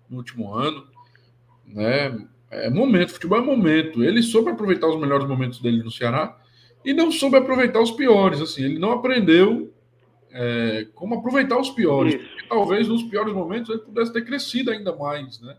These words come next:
Speaker 1: É, de uma outra forma, agregado de uma outra forma a mais no Ceará. Mas, enfim, é, é uma
Speaker 2: E a gente sabe, Serginho, que pro ser humano,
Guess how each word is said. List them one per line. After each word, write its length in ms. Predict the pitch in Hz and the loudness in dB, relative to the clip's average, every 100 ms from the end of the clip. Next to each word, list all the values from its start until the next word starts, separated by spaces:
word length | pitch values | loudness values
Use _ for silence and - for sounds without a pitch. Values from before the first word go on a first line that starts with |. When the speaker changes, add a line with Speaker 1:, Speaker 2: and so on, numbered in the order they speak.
| _ _ _ _ _ _ _ - | _ _ _ _ _ _ _ -6
Speaker 1:
É, 200 | 117 117 | -2 0
de 100 | 156 | 0
uma 120 | 160 | 0
outra 300 | 165 170 151 | 0 0 -4
forma, 580 | - 131 143 117 101 117 | -4 -2 0 -2 -4 -4
agregado 600 | 135 139 120 147 165 135 | 0 0 2 0 0 -4
de 80 | 139 | -6
uma 140 | 139 | -4
outra 240 | 135 123 | -4 -6
forma 360 | 117 117 120 117 | -8 -6 -6 -8
a 20 | |
mais 380 | 101 107 120 117 - _ _ _ _ _ _ | -10 -8 -8 -10 -20 _ _ _ _ _ _
no 100 | 123 | -10
Ceará. 380 | - 131 104 95 | -4 -2 0 -2
Mas, 200 | 160 233 | -2 0
enfim, 400 | 247 - 113 95 _ _ | -2 -4 -10 -14 _ _
é, 720 | 120 127 135 135 131 123 117 - | -4 0 0 0 0 0 -2 -6
é 120 | 147 | -6
uma 340 | 190 202 202 190 | -4 -4 0 2
Speaker 2:
E 20 | |
a 60 | 202 | 2
gente 260 | 226 190 - | -2 -4 -2
sabe, 280 | 196 175 - | 0 0 2
Serginho, 300 | 151 139 139 | 0 0 -4
que 80 | 156 | -4
pro 200 | 156 - | -4 2
ser 160 | 160 | 2
humano, 560 | 143 135 151 139 127 | 4 2 0 0 -2